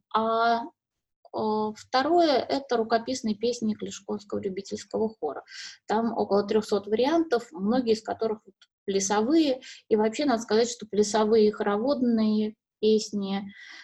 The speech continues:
вот эти вот частые, м, хорошо сохраняются, с-, хорошо сохранились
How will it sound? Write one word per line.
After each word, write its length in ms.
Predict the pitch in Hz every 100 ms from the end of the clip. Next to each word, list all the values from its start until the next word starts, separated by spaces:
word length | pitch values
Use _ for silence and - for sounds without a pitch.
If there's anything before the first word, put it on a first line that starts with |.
| -
вот 80 | 175
эти 140 | 185
вот 120 | 180 185 _
частые, 680 | - 262 262 - 220 208 202
м, 340 | 202 208 208 208
хорошо 340 | 220 226 233
сохраняются, 1300 | 220 - 196 196 185 175 - - - 185 180 180 190 - _
с-, 240 | - - _ - - _ _
хорошо 320 | - 165 294
сохранились 800 | 294 233 - 170 202 285 269 -